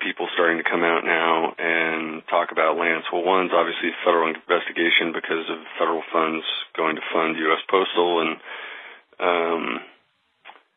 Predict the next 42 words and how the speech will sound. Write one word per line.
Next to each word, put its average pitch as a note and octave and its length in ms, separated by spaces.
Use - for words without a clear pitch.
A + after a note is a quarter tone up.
you G#2+ 240
know, A2 240
the G#2 160
thing A#2 240
is, A2 240
too C#3+ 100
many, C3+ 200
you B2 120
know, G2 160
where G#2 160
there's G#2 280
fire, G#2 480
where G#2 160
there's G2 200
smoke, G2 240
there's F#2 220
fire, G2 300
and F#2 100
I F2 60
think F#2 240
that F2 140
this F#2 180
is F#2+ 80
one F#2 160
of F2+ 60
those E2+ 140
cases F2+ 400
where F2+ 120
there's F2 200
too G2+ 80
many F2+ 180
people F#2+ 240
saying F2 200
the - 120
same F2 240
things. F#2 220
Frankie F2 320
Andreu, F2 640
Landis, F2+ 440
and F2+ 100
now F2 200
Hamilton. F2 800